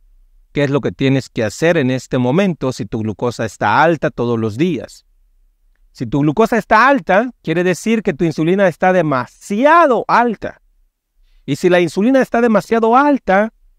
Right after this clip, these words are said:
vas a tener problemas de salud. Pero n-, la insulina no es la culpable de que esté alta. No le echemos la culpa a la insulina. La insulina está ahí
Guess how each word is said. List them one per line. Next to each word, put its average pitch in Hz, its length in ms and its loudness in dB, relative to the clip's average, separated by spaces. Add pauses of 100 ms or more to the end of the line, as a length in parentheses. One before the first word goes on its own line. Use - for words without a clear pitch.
(280)
vas 143 140 -4
a 175 40 -4
tener 170 260 -2
problemas 185 580 2
de 127 100 -4
salud. 101 300 -6 (540)
Pero 165 200 0
n-, 165 160 -2 (200)
la 156 140 0
insulina 190 420 2
no 180 180 -2
es 185 160 -2
la 185 140 4
culpable 190 720 0
de 127 100 -2
que 120 120 -8
esté 135 200 -4
alta. 143 380 2
No 156 100 -4
le 208 80 0
echemos 262 480 -2
la 175 160 2
culpa 202 580 -2
a 143 140 0
la 139 140 -2
insulina. 165 720 0
La 123 100 0
insulina 160 340 -2
está 208 200 0
ahí 226 240 0